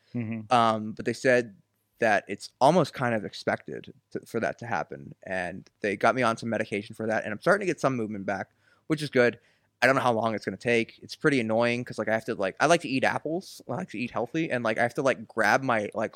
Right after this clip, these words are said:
Speaker 2: lip and go, like, and, like, open it.
Speaker 1: <laughs>
Speaker 2: And, uh, <laughs> we, we go to, uh, Cooper's Rock, West Virginia every, every second Saturday o-, of October, and, like, that's the family tradition.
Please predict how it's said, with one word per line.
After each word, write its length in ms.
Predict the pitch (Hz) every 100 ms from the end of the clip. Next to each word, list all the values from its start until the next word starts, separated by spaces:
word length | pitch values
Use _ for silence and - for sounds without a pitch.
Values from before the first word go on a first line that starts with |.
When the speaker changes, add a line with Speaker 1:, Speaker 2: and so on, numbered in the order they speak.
| -
Speaker 2:
lip 260 | 107 113 - 120
and 140 | 113
go, 160 | 104 101
like, 180 | - - - -
and, 100 | 120
like, 160 | 107 -
open 280 | 117 127 170
it. 200 | 180 143
Speaker 1:
<laughs> 540 | - - 147 - - -
Speaker 2:
And, 240 | 123 123
uh, 300 | 117 107 104 - - -
<laughs> 300 | _ - _
we, 180 | 147 156
we 140 | 151
go 220 | 156 165
to, 280 | 160 156 131
uh, 120 | 123
Cooper's 300 | 117 139 135
Rock, 180 | 131 120
West 180 | 120 -
Virginia 440 | 110 107 117 104 -
every, 480 | 110 107 101 101 -
every 400 | 104 95 90 85 - _ _ _
second 460 | - - 113 120 113
Saturday 360 | 110 107 101
o-, 140 | 98 95
of 120 | 98
October, 520 | 98 - 104 90 - - _
and, 80 | 107
like, 120 | 104
that's 180 | 120 98
the 60 | 107
family 240 | 117 92
tradition. 460 | 101 101 85 -